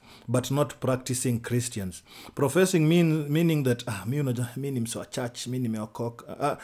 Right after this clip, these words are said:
hata unaweza sema umeokoka, but you are not truly practicing the Christian lifestyle. So, when, kama nasema, "Jesus is the Christ, the Son of the living God,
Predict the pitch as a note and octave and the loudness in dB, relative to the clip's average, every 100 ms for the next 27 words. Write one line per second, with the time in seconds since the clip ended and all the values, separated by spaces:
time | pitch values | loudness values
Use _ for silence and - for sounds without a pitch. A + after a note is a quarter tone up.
0 | - - F3 E3+ C3+ B2 B2 B2 A#2 A#2 | -10 0 4 6 4 4 4 4 2 4
1 | C3+ B2+ A#2 A2+ A2 - - - - - | 2 2 0 0 -2 -12 -20 -20 -6 0
2 | C#3 C3+ C3 C3 D3+ E3 - - D#3 D3 | 2 4 4 4 2 0 -2 4 6 6
3 | B2+ C3+ C3 C#3 B2+ D#3 C#3+ A2 - C3 | 2 -2 0 -2 0 0 0 -2 -2 -2
4 | B2+ B2+ A2+ G#2 A2+ A2+ G2+ F2+ - _ | -2 0 0 0 -2 -4 -8 -12 -14 _
5 | - _ _ _ _ - - - - D#3+ | -20 _ _ _ _ -20 -20 -12 4 8
6 | C#3+ C3 - - C#3+ D3+ D3 - _ _ | 8 6 -6 -2 2 4 2 -6 _ _
7 | - - F#3 F3 C#3 D3 C#3 - C3+ E3+ | -6 4 6 6 4 2 0 -2 0 4
8 | E3+ D3+ E3 F3+ C#3+ B2+ - C#3+ B2 B2+ | 6 4 6 4 4 -2 4 4 4 2
9 | D#3 D3+ C3+ C3 D3 C#3 C3 C#3 C3 G2 | 2 2 2 2 2 0 0 2 2 0